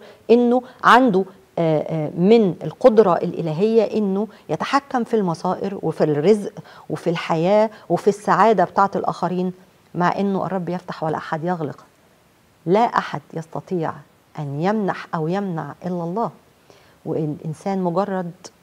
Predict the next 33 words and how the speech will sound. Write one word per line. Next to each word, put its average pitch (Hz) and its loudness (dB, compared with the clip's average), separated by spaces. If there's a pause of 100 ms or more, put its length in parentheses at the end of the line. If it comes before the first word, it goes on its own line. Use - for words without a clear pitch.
(320)
وسيلة 208 -2
في - -12
الحياة، 151 -6 (1500)
وأقصر - 2
طريق 175 -6
بين 165 -4
نقطتين 160 -8
هو 156 -6
الخط - -12
المستقيم 160 -8
اللي 147 -8
المؤذيين 160 -8
ما 143 -10
بيعرفوهوش. - -18 (340)
الأسبوع 208 -2
اللي 160 -4
فات 202 -6
كلمت 175 -6
حضراتكم 165 -8
عن 151 -8
الخذلان 160 -8
وقلت - -8
لكم 185 -6
إياكم 170 -6
والخذلان. 151 -12 (760)
الأسبوع 170 -2
ده 202 -2
أنا 185 -4
بكلم 170 -6
حضراتكم 165 -8
عن 151 -6
القهر 170 -8
وبقول 165 -6